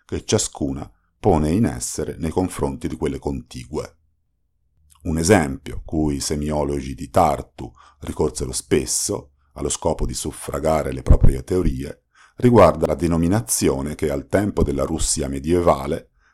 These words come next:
era riservata alle popolazioni stanziate ai confini del Principato di Kiev, le quali, gradualmente, abbandonavano la vita nomade per assimilarsi agli usi e alle consuetudini autoctone. Nagi poiani,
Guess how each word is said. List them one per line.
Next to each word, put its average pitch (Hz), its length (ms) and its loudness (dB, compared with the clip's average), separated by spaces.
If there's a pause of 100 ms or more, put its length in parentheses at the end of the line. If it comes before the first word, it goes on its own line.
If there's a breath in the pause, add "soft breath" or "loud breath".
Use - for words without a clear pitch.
(100)
era 95 220 6
riservata 107 540 2
alle 78 140 2
popolazioni 80 600 2
stanziate 85 880 -2
ai 80 180 -2
confini 87 520 -2
del 80 180 0
Principato 73 560 0
di 62 120 -8
Kiev, 60 440 -12 (480)
le 98 160 2
quali, 76 460 4
gradualmente, 73 1040 0 (280)
abbandonavano 92 960 2
la 65 100 -6
vita 85 280 0
nomade 87 640 0 (100)
per - 140 -4
assimilarsi 95 680 0
agli 78 360 -2
usi 73 320 0
e 67 40 -6
alle 67 240 -8
consuetudini 82 760 0
autoctone. - 840 -10 (440)
Nagi 123 600 0
poiani, 76 840 -2